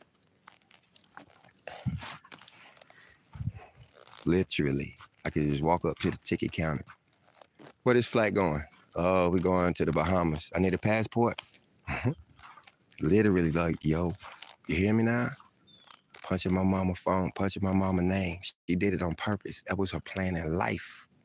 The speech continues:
That was her life plan to, to retire for them, from that place, just so she could do it, just so she could have this privilege, just so her son,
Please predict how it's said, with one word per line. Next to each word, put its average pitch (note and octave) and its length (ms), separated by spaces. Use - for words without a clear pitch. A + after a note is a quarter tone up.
That E2 80
was F2 120
her D#2+ 80
life G2+ 380
plan G#2 300
to, - 120
to C#2 200
retire G#2+ 460
for A#2 140
them, A2+ 180
from G2+ 300
that A#2+ 160
place, A#2+ 360
just E3+ 280
so D#3 100
she D3+ 180
could - 160
do B2+ 240
it, - 160
just D3+ 180
so C#3 100
she D3 160
could B2+ 100
have C3 240
this - 160
privilege, - 440
just G3+ 280
so C3+ 100
her F#3+ 260
son, C3+ 400